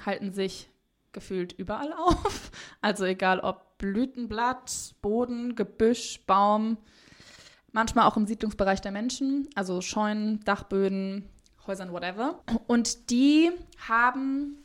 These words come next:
also diese Raubwanzen haben zum Teil unterschiedliche Farben, aber prinzipiell ist es die Anatomie einer Wa-,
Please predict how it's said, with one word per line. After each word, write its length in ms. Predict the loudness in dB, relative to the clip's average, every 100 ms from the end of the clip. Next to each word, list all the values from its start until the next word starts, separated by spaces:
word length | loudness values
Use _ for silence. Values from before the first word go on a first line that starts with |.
| -4
also 200 | -2 0
diese 260 | -2 -4 -4
Raubwanzen 800 | -4 -2 0 0 -2 -2 -2 2
haben 300 | 2 0 -4
zum 160 | -4
Teil 180 | -2 -2
unterschiedliche 540 | -2 -2 -4 -4 -6
Farben, 500 | -6 2 4 6 4 2
aber 200 | 2 2
prinzipiell 580 | 2 0 0 0 0 0
ist 180 | -2 -4
es 200 | -6 -10 -18 -20 -12
die 120 | -6
Anatomie 1040 | -4 -4 -8 _ _ -10 -6 -4 -4 -4 -6 -8
einer 220 | -6 -4
Wa-, 120 | -6